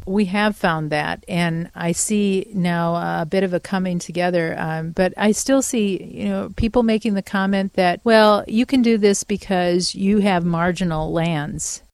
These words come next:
And that simply isn't true, because we have grown and could grow two hundred bushel an acre, acre corn. This is not like the last resort,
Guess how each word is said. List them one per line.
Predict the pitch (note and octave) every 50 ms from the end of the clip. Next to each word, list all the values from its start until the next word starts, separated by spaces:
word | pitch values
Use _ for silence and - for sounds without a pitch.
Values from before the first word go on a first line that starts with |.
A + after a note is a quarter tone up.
| _ _
And | G#3 G3 G3+
that | G#3+ A#3 A#3
simply | - - A#3+ G#3+ A3 A3 F#3
isn't | F3 E3 E3 E3+ D#3
true, | - - - G3+ F3 D#3+ D3+ D3+ -
because | - G3+ - - G3 F#3
we | - G#3 G3+
have | G3+ G3+ G3 F#3+ F#3+
grown | F#3 F#3+ F3 E3 E3+ E3 E3 D#3+ E3
and | - - E3+ E3 E3+ E3+
could | - - A#3+ B3 A#3 F#3+
grow | - E3 D#3 D3+ D#3 D#3+ E3 E3+ E3 -
two | - - A#3 A#3
hundred | A3+ G#3+ A3 G3 F3+
bushel | F#3 F#3+ F#3 - - F#3 E3+
an | E3+ E3+ E3
acre, | D#3+ D#3+ D#3 - F3 E3+ F3 - -
acre | F#3 F3+ E3+ E3 - E3
corn. | D#3+ - - G3 F3+ E3+ E3+ E3+ E3+ E3 -
This | G3 G3 G3 -
is | A3 G#3 F3+ -
not | G3 F#3+ F#3+ F#3+ F#3 F#3
like | F#3 F3 F3 E3+ -
the | - E3
last | D#3+ E3+ E3 E3 D#3+ - -
resort, | - D#3+ D#3 D#3+ E3+ E3 E3 E3+ D#3+ D#3 -